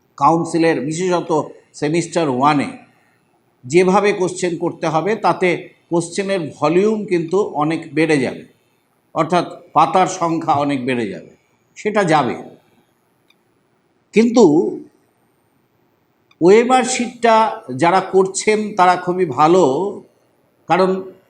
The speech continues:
থার্ড সেমিস্টারে যখন তাদের ছাত্রছাত্রীরা পরীক্ষা দেবেন, স্বাভাবিকভাবেই এই ওএমআর শিট সম্পর্কে তারা কিন্তু অনেকটা সড়গড়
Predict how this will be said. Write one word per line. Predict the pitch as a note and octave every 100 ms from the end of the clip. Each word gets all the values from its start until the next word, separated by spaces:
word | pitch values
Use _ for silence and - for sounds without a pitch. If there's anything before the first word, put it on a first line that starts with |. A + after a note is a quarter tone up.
| _ _
থার্ড | - G3+ A#3+ A3+ A3+
সেমিস্টারে | A3+ A#3 - A3+ G#3+ F#3+ E3
যখন | D#3 G3+ A3 F#3+
তাদের | F3 F3+ E3+
ছাত্রছাত্রীরা | D#3+ D3+ F3+ D#3+ D#3 E3 E3 D3+ D#3
পরীক্ষা | D#3 D#3 D3+ C#3
দেবেন, | C#3+ D3 C#3 G#2 - - _ _ -
স্বাভাবিকভাবেই | - E3+ F#3 F#3 F#3+ D#3+ E3 E3 B2+ A#2+ - - D#3
এই | D#3
ওএমআর | D#3+ F3 F3+ F3+ F3+
শিট | F3+ E3+ - -
সম্পর্কে | D#3+ D#3+ F3 E3 D#3+ D#3 D#3
তারা | D3 D#3 D#3
কিন্তু | D#3+ C#3 F3 G#3 A3+ - _ _ _
অনেকটা | C#3+ E3+ E3 G3
সড়গড় | G3 D#3+ E3 E3+ E3+